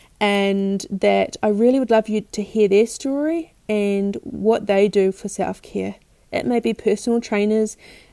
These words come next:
naturopaths, chiros, uh, anyone in the field that I'm gonna be sharing their story with you. We're gonna have an interview chat, but also over time on the podcast, I'm gonna be talking about all sorts of things to give you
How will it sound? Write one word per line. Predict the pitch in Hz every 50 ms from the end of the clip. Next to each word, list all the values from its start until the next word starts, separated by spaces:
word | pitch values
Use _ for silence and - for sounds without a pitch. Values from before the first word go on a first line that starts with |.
| _ -
naturopaths, | - - - - 220 - - - 233 - - 214 208 202 202 208 - - - - - - _ _ _ -
chiros, | - - - 202 208 208 208 208 208 202 202 196 196 196 208 202 - - - _ _ _ _ _ _ _ _ _ -
uh, | - - - - -
anyone | - 277 285 311 294 294 277 262 247
in | - - 220 226
the | 226 220
field | - - 202 190 190 185 185 185 196 - _ _ _ _ _ _ _ _ _ _ - - -
that | - 220
I'm | 220
gonna | 220 220
be | 214 220
sharing | 214 - - - 240 247 247 247 247 240 -
their | 196 208 233
story | 240 - - - 208 202 202
with | 202 208 208 202 -
you. | 202 190 190 190 190 190
We're | -
gonna | - 214 214
have | 208 220 214 208
an | 208
interview | - 220 233 233 - 247 214 214 208 196 196 196
chat, | - - - 185 180 185 180 - - - - - _
but | - 220 220
also | 233 247 247 247 - 240 233 226 226 233 233 - _ _ _ _ -
over | 262 269 254 254
time | - - 226 208 196
on | 196
the | 196 190
podcast, | - - - 190 180 - - - 196 180 180 196 - - -
I'm | - 208
gonna | 220 220 208
be | 220 214
talking | - 214 214 214 214
about | 202 202 196 - _
all | - 247 240 240 240 226
sorts | - - 208 - - -
of | - -
things | - - 185 185 190 190 - -
to | 220 208
give | - 247 240 240
you | 233 233 240